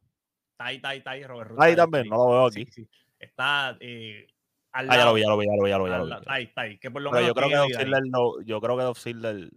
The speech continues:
Speaker 1: Termina botado.
Speaker 2: está en su último run ahora. Sí, porque tú, tú sabes que Bobby Roode tiene
Speaker 1: Sí, sí.
Speaker 2: todavía.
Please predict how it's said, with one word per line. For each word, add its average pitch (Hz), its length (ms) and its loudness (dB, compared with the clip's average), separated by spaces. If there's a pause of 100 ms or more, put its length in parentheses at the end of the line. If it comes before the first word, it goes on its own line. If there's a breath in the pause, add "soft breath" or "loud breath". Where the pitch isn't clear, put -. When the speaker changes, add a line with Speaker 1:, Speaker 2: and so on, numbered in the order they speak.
(520)
Speaker 1:
Termina 117 520 -12
botado. 110 320 -12
Speaker 2:
está 113 200 -8
en 113 60 -6
su 123 120 -4
último 120 360 -2
run 101 180 -2
ahora. 92 380 -4
Sí, 170 220 -2
porque 180 240 0
tú, 151 200 -10
tú 147 160 -14
sabes 160 200 0
que - 100 -6
Bobby 165 280 0
Roode 156 380 -10 (2000)
tiene 127 280 2
Speaker 1:
Sí, 135 60 0
sí. 120 60 0
Speaker 2:
todavía. 104 520 0